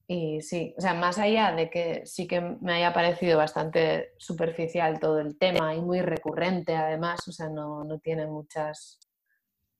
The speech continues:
no sé, vicisitudes, pero sí que en, en ese caso en concreto sí que consigue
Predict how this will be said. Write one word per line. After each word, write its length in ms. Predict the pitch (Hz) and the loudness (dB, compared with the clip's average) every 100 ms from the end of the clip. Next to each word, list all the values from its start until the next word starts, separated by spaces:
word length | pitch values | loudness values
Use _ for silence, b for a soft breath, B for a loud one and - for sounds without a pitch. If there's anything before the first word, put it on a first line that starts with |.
| _ _ - | _ _ -10
no 120 | 160 | -10
sé, 220 | 147 143 - _ | -10 -16 -18 _
vicisitudes, 920 | 185 185 170 170 165 170 196 220 _ | -4 -4 -6 -8 -6 -2 -4 -6 _
pero 300 | 180 170 165 | 2 4 2
sí 160 | - 185 | -2 -2
que 160 | 185 | 0
en, 280 | 165 160 156 - | 0 -2 -2 -2
en 160 | 160 | -2
ese 260 | 160 165 175 | -2 0 0
caso 280 | 175 185 170 | 0 -2 -6
en 100 | 165 | -6
concreto 640 | 165 165 175 175 190 294 _ _ _ _ _ | -6 -2 -2 0 -4 -4 _ _ _ _ _
sí 160 | - | 2
que 160 | 180 196 | 4 4
consigue 920 | 202 190 185 214 208 190 170 165 | 4 2 2 2 4 2 0 -2